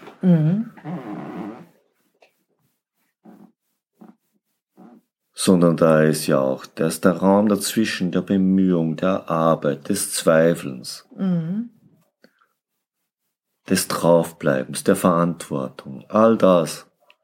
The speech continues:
Speaker 1: Mhm.
Speaker 2: bis es zur Frucht kommt.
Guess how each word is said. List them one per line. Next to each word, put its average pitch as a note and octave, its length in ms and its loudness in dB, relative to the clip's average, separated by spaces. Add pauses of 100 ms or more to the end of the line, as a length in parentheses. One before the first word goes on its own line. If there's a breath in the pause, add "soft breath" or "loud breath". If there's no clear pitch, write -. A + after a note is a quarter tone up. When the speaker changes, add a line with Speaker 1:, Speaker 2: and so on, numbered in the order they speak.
(800)
Speaker 1:
Mhm. E3 440 0 (440)
Speaker 2:
bis F#2+ 140 4
es F2+ 120 2
zur - 140 -2
Frucht - 400 -6
kommt. D2+ 360 -2